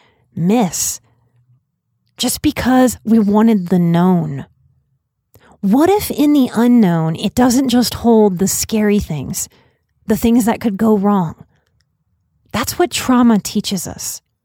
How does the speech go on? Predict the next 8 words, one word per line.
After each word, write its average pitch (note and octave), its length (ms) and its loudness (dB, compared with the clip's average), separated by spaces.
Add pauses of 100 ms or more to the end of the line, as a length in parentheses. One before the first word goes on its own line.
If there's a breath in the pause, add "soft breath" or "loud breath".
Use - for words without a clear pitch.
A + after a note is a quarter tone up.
(880)
to - 80 -6
be F#3+ 120 -2
frightened A3 480 -2
of F3+ 120 -4
the F3+ 140 -4
unknown. F3 460 -6 (920)
What A3 380 -2 (240)
if - 640 -6